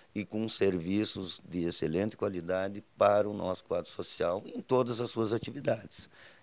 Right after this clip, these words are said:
Esse é um trabalho constante na cooperativa. E é um trabalho, repito, com planejamento, com orçamento, né? Nós estamos discutindo muito a questão de, de, de, de, de, de melhorar,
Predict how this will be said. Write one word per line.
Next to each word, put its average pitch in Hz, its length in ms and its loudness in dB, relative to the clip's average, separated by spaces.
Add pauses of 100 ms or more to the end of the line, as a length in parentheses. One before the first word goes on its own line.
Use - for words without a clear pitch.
(240)
Esse 127 260 2
é 135 40 -2
um 131 40 -4
trabalho 120 360 4
constante 110 500 -2
na 104 140 -4
cooperativa. 107 560 -2 (280)
E 151 200 4
é 123 80 10
um 120 80 4
trabalho, 104 500 2 (160)
repito, - 460 -2 (720)
com 110 140 0
planejamento, 90 840 0
com 80 120 -10
orçamento, 95 840 -2 (440)
né? 80 320 -4
Nós 82 160 -4
estamos 82 300 -6
discutindo 95 500 -2
muito 107 500 8
a - 20 0
questão 92 480 -4
de, 85 220 -2
de, 76 220 -6
de, 73 180 -6
de, 76 180 -8
de, 78 160 -10
de 82 140 -8
melhorar, 90 720 2